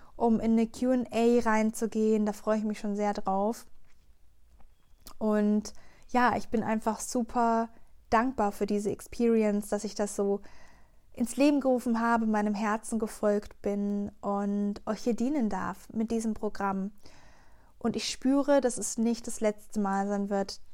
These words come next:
dass ich das anbiete. Denn es kam auch bei den Teilnehmerinnen sehr, sehr gut an.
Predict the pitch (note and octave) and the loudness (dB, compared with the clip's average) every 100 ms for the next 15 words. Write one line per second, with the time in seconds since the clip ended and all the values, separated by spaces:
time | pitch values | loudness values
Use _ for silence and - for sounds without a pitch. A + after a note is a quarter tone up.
0 | - G3+ F#3+ - - - G#3 G3+ - - | -2 0 0 -2 -6 -2 -2 -2 -10 -10
1 | - G3+ G#3 G3 F#3+ F#3 - F#3+ F#3+ G3+ | -2 2 2 2 2 0 2 0 0 -4
2 | - - - - G#3+ G3+ - G#3+ G3+ G3+ | -14 -16 -12 -4 -2 -2 0 0 0 0
3 | G#3+ G#3 G#3 - G#3+ G3+ G3+ G3+ G3 F#3+ | 0 2 0 0 0 0 0 0 -2 -2
4 | F#3+ G3 G3+ A3+ A#3 A3+ G3+ G#3 G3+ - | 0 2 4 6 8 6 6 4 0 0
5 | G3+ A3 | 0 0